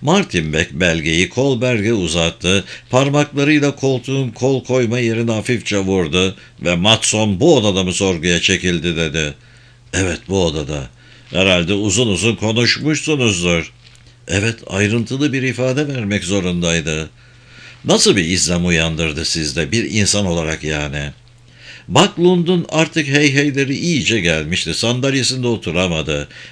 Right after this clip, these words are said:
Cilalı masasındaki eşyaları oradan alıp başka bir yere koyuyor, sonra gene eski yerlerine diziyordu. "İzlenim," dedi.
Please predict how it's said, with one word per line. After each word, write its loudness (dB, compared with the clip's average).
Cilalı 4
masasındaki 0
eşyaları 2
oradan 2
alıp -2
başka 0
bir -2
yere 0
koyuyor, 0
sonra 2
gene 4
eski 0
yerlerine 2
diziyordu. 0
"İzlenim," 4
dedi. 0